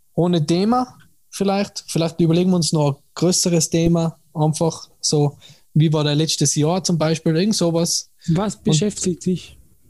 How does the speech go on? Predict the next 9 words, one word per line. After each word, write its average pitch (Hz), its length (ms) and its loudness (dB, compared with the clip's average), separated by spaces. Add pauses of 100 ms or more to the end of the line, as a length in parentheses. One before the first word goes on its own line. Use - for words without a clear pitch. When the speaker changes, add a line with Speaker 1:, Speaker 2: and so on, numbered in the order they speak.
(340)
Speaker 1:
was 135 180 -4
beschäftigt 143 460 -4
dich 143 160 -2
heute? 147 240 0
Genau, 139 240 0
unsere 147 400 0
traditionelle, 156 880 0 (140)
äh, 156 220 0
Frage. 156 500 -2